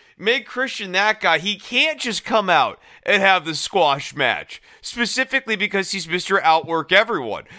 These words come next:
So what he needs to do is he needs to come out and have a competitive match against someone who's ultimately gonna overcome. And then that's kinda weird. So, like, this is really the best scenario we have,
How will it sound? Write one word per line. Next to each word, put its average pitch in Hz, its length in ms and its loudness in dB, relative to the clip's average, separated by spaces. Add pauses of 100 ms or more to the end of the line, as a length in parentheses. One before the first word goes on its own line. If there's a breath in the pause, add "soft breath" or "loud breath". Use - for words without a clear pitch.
(100)
So - 160 -6
what 196 120 0
he 196 120 -2
needs 208 260 0
to 185 80 -10
do 196 220 -2
is 175 100 -2
he 175 80 -8
needs 180 220 -4
to - 80 -14
come 185 200 -4
out 160 320 2 (300 loud breath)
and 165 160 2
have 185 180 6
a 156 60 -14
competitive 202 680 2
match 147 720 0 (380 loud breath)
against 175 440 0
someone 165 420 0
who's 165 220 -4
ultimately 160 420 -4
gonna 147 180 -2
overcome. 135 800 -8 (300 loud breath)
And 170 120 -2
then 175 140 -4
that's 240 320 2
kinda 190 300 -2
weird. 139 400 -4
So, 196 160 -4
like, 180 240 0
this 262 180 -4
is 254 180 -14
really 269 240 -6
the 190 120 -8
best 196 340 -4
scenario 175 460 -4
we 143 80 -4
have, 160 560 2